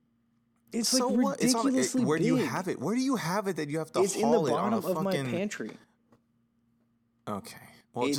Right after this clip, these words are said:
Speaker 1: It's
Speaker 2: put it on the counter, bro.
Speaker 1: Because it takes up too much s-,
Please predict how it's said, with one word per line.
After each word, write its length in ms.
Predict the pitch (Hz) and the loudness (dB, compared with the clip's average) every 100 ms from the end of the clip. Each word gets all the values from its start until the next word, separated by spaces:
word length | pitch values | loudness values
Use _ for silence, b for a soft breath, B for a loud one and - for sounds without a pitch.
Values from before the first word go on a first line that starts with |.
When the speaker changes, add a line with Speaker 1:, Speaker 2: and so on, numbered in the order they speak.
| 135 | -4
Speaker 1:
It's 60 | - | -6
Speaker 2:
put 140 | 170 | -6
it 60 | 175 | -4
on 120 | 170 | -6
the 60 | |
counter, 380 | - 147 196 123 | -6 -4 -4 -4
bro. 360 | 92 104 151 160 | -4 -4 -4 -4
Speaker 1:
Because 300 | 170 202 226 | -4 0 0
it 80 | 240 | 0
takes 180 | 269 277 | 0 0
up 100 | 262 | 0
too 100 | 302 | 0
much 140 | 294 | 0
s-, 140 | - | -2